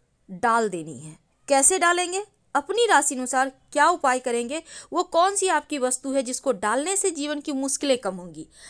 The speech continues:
आज हम पूरी तरह से ज्योतिष पर आधारित बातें करेंगे और आप राशियों के, अपनी अपनी राशि के अनुसार आप चीज़ों को होलिका की अग्नि में डाल दें तो जीवन की मुश्किलें जरूर कम होगी।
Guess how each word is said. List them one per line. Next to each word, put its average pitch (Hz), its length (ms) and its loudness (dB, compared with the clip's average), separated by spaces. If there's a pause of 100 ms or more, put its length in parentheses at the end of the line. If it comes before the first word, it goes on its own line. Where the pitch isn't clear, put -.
(240)
आज 349 240 2
हम 330 160 -2 (100)
पूरी 320 260 0
तरह 311 200 -2
से 285 160 -2
ज्योतिष 233 340 -6
पर - 140 -4
आधारित 220 420 -4
बातें 208 300 -4
करेंगे 294 360 -2 (320)
और 320 200 4 (140)
आप 349 280 4
राशियों 262 500 2
के, 370 220 0 (400)
अपनी 440 280 2
अपनी 403 220 0
राशि 294 280 4
के 302 80 -4
अनुसार 269 320 0
आप 277 240 -2
चीज़ों 320 320 -6
को 285 240 -2
होलिका 370 380 2
की 359 160 -2
अग्नि 254 280 -4
में 240 160 -4
डाल 214 220 2
दें 311 180 -2 (340)
तो 370 100 -2
जीवन 330 380 -2
की 392 120 -4
मुश्किलें 330 480 -4
जरूर 311 360 0
कम 208 140 2
होगी। 180 340 -12